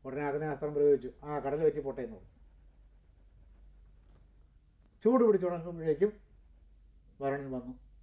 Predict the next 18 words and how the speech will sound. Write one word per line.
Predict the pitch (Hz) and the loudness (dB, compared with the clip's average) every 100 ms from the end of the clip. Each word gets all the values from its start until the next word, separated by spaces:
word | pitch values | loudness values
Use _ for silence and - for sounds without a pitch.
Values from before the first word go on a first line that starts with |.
| - - | -20 -14
വന്ന് | 147 | -10
നമസ്കരിച്ചു. | 147 131 127 107 - - - _ _ _ _ _ _ _ _ _ _ _ _ _ _ - - - | -10 -10 -12 -16 -20 -20 -20 _ _ _ _ _ _ _ _ _ _ _ _ _ _ -20 -20 -10
"അങ്ങ് | 135 151 147 135 - _ _ - 135 | -6 -4 -4 -6 -10 _ _ -20 -2
കല്ലുകൾ | 151 185 196 | 2 6 4
ഇട്ടോളൂ, | 175 165 160 135 | 4 2 2 2
ഞാൻ | 143 165 147 | 0 -2 -2
താങ്ങി | 143 170 | -2 -4
പിടിച്ചോളാം" | 131 139 156 139 117 - | -4 0 2 2 -2 -10
എന്ന് | 127 | -16
പറഞ്ഞു. | 107 98 - - - _ _ _ - - - - - - _ - | -14 -16 -20 -20 -20 _ _ _ -20 -20 -20 -20 -20 -20 _ -10
"വെള്ളത്തിൽ | 123 123 117 | -8 -8 -8
താഴ്ന്നു | 113 123 143 | -8 -8 -6
പോവില്ല" | 143 139 117 - - _ _ _ _ _ _ _ _ - - - - - - - - - - - - _ _ _ _ _ - _ _ _ | -4 -4 -6 -12 -20 _ _ _ _ _ _ _ _ -20 -20 -20 -20 -20 -20 -20 -20 -20 -20 -20 -20 _ _ _ _ _ -20 _ _ _
എന്ന് | 131 131 | -10 -8
പറഞ്ഞു. | 113 98 - - - - - - - - - 120 | -8 -10 -18 -20 -20 -20 -20 -20 -20 -20 -20 -6
അത് | 127 135 | -2 0
രാമൻ്റെ | 135 147 143 | -2 -4 -4
സ്വഭാവത്തിലുള്ളതാണ്. | 143 147 156 156 156 165 - | 0 0 0 -4 -6 -6 -8